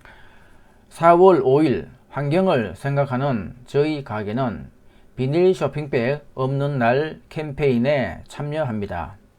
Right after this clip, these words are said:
이날 하루는 비닐 쇼핑백을 제공하지 않으니 가방이나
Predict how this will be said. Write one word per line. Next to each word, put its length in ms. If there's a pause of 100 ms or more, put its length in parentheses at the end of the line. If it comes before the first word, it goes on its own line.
(960)
이날 400
하루는 680 (280)
비닐 380
쇼핑백을 1000
제공하지 720
않으니 640 (580)
가방이나 840